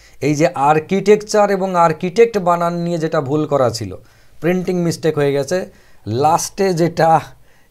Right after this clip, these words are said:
ইউআরই এটা ভুল করে আর পড়েনি, পর্ষদ যেটা জানাচ্ছে ভুল করে পড়েনি, টেকনিক্যাল এরর হয়েছে, architect due to technical error in printing,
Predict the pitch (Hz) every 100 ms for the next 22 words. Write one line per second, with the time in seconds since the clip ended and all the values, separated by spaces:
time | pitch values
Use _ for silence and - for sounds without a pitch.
0 | - 156 185 196 - 147 156 156 156 165
1 | 170 156 156 131 143 156 156 156 151 139
2 | 123 127 131 143 175 202 - - 127 123
3 | 147 131 127 131 113 113 131 135 156 131
4 | 131 131 123 127 127 160 175 170 175 165
5 | 156 123 123 120 117 139 - - - -
6 | - 120 135 160 170 196 - 120 135 143
7 | 147 143 139 170 170 170 135 135 131 131
8 | - 123 123 123 170 151 117